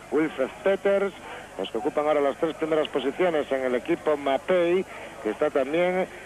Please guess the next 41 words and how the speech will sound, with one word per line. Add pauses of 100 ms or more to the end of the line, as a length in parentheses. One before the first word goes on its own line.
(160)
próximo
a
la
línea
de
llegada.
Recuerden
que
el
mejor
crono
es
el
del
Yewis, (360)
una
hora
trece
minutos
y
diez (300)
segundos,
el
tiempo
marcado (500)
por
el
equipo (200)
de
Eugene
Bersin. (140)
Vamos
a
ver
lo
que
hace
la
Yewis (680)
con,
eh,